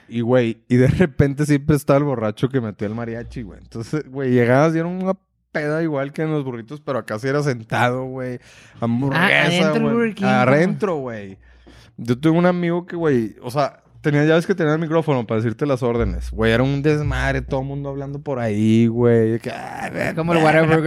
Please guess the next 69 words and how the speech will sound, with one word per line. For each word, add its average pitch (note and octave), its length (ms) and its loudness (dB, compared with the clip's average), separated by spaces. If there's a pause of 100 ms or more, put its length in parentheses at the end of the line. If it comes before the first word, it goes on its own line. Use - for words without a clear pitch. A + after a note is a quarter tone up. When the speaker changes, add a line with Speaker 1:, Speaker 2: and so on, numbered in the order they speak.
Speaker 2:
de E3+ 80 2
la - 60 2
Speaker 1:
pelas". E3 280 0
Speaker 2:
isla, C3 160 -2
güey. G2+ 240 -14 (460)
También A2+ 200 -20
se - 80 -20
arma. - 220 -10
Speaker 1:
Es F#2+ 100 -8
que A2 120 4
yo G#2+ 100 4
no G#2 80 0
he G2+ 40 -2
ido G#2 100 0
a - 20 0
la G2+ 160 0
isla, A2+ 320 2
güey, A2 260 4
pero G2 140 2
ya G2 140 2
me A#2 80 0
invitaron. A#2 280 -4
Speaker 2:
Te - 40 0
voy B2 80 0
a - 20 0
llevar, A#2+ 340 0
te G2+ 60 -2
Speaker 1:
Ya G2+ 80 2
Speaker 2:
voy G#2+ 60 2
Speaker 1:
me - 20 4
Speaker 2:
a A2+ 80 4
llevar. A2 160 2
Speaker 1:
invitaron. F2+ 160 -6
Speaker 2:
¿Ya A#2+ 120 -2
te D3+ 100 -4
invitaron? D3 300 -2
Speaker 1:
Ya G2+ 40 0
me G#2 80 -2
invitaron. - 320 -10 (140)
Speaker 2:
¿Cuándo? G#2+ 320 2 (340)
Speaker 1:
Para G2+ 160 0
el F2+ 80 -8
cumpleaños G#2 300 -2
de A#2 80 0
la G2 100 0
Warsi. F2 340 -4 (1080)
Speaker 2:
¿Cuándo A#2+ 280 2
es? G#2+ 40 4 (380)
Speaker 1:
En G#2 160 -2
tres G#2 240 0
semanas, F2+ 380 -8
creo - 160 -12
que, - 60 -8
güey. - 120 -10 (680)
Speaker 2:
Yo B2 100 -2
te - 40 -4
voy C3 60 4
a B2+ 40 4
invitar B2+ 260 2
después, A2+ 380 -10
entonces. - 360 -20
Speaker 1:
Sí, F2+ 280 -2 (120)
porque A#2 260 2 (160)
no C3 120 2
creo C#3+ 120 2
que D#3 100 0
vaya D3+ 120 6
a D#3 80 0
pescar B2 500 2